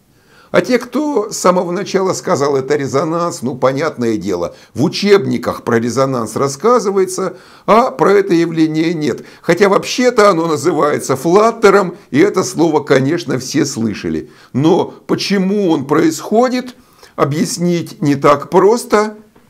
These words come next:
и мы сейчас это всё проделаем. И первым, кто предложил объяснение коллапса Токумского моста,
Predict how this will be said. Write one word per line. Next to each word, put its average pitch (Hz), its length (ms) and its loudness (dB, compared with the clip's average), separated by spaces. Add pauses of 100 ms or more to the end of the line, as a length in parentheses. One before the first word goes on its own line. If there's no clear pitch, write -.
(200)
и 73 80 -8
мы 127 140 0
сейчас 185 400 -2
это 170 160 -2
всё 175 180 -2
проделаем. 208 680 0 (2000)
И 143 80 -6
первым, 226 480 0
кто - 220 -2
предложил 156 680 -2
объяснение 139 800 -2
коллапса 127 600 -2
Токумского 110 580 -4
моста, 175 580 -2